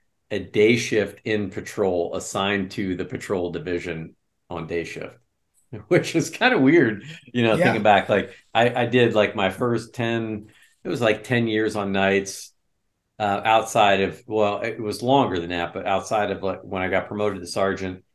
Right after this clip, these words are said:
Speaker 1: um, they pulled me off nights and made me work afternoons. And then it was, like, four, four in the afternoon to midnight, which generally you then wind up working till, like, two in the morning anyway. So
Speaker 2: Right.
Speaker 1: it was kinda like a pseudo night shift, but it still wasn't a day shift.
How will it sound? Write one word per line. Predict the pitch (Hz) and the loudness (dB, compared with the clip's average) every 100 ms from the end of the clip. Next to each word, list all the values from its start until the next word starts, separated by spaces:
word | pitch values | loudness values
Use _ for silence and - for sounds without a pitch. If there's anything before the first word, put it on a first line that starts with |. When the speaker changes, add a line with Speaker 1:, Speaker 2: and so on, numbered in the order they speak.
| _ _ _ _ _ 95 | _ _ _ _ _ -14
Speaker 1:
um, | 87 82 80 - - | -12 -12 -14 -16 -6
they | 92 | -6
pulled | - 113 101 | -4 -4 -2
me | 92 | -2
off | 85 101 | -4 -4
nights | 92 85 | -6 -6
and | 95 | -6
made | 90 87 | -6 -6
me | 85 | -6
work | 87 - | -6 -4
afternoons. | 87 85 85 85 82 82 - | -6 -6 -8 -8 -8 -10 -10
And | 104 | -4
then | 104 98 | -2 -2
it | 95 | -4
was, | 95 85 | -6 -4
like, | 95 - | -6 -6
four, | - 107 98 95 98 - | -8 -6 -2 -2 -4 -8
four | 110 107 | -4 -2
in | |
the | 98 | -2
afternoon | 95 95 90 87 87 | -4 -6 -6 -6 -6
to | |
midnight, | 82 87 90 90 90 - | -6 -6 -6 -8 -10 -10
which | - - - _ | -12 -12 -18 _
generally | - 95 90 87 90 | -6 -4 -4 -4 -4
you | 85 | -4
then | 85 85 82 | -6 -10 -10
wind | 87 85 | -8 -6
up | 82 85 | -6 -8
working | 87 90 | -8 -10
till, | 82 82 | -10 -8
like, | 80 - | -8 -10
two | 98 | -10
in | 87 | -8
the | 85 | -8
morning | 85 80 82 | -8 -8 -8
anyway. | 87 85 85 | -6 -4 -6
So | 82 95 85 85 - _ - | -6 -8 -8 -10 -16 _ -14
Speaker 2:
Right. | 147 147 | -10 0
Speaker 1:
it | 240 | 2
was | 240 262 | 2 -2
kinda | - 120 127 | 0 0 4
like | 117 104 | 2 2
a | 107 | -2
pseudo | - 117 98 92 | -2 -2 0 -2
night | 87 87 82 | -2 -4 -4
shift, | 95 95 - - - _ _ _ _ | -6 -6 -8 -16 -18 _ _ _ _
but | 123 | 0
it | 101 | 0
still | - 139 113 | 2 4 6
wasn't | 104 98 82 | 4 2 -6
a | |
day | 80 92 95 | -4 -2 -2
shift. | - - - | -4 -10 -10